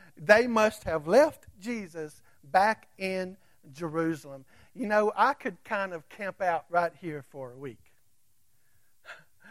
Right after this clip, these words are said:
They realize they have ran off and left Jesus. Wow.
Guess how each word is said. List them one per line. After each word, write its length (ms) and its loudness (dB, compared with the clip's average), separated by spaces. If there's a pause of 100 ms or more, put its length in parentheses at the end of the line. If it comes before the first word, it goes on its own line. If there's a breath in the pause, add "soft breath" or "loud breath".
(340 loud breath)
They 320 4
realize 680 0
they 240 0
have 320 -6
ran 280 -2
off 300 -6
and 320 -14
left 420 -6 (140)
Jesus. 640 -20 (1800)
Wow. 400 -6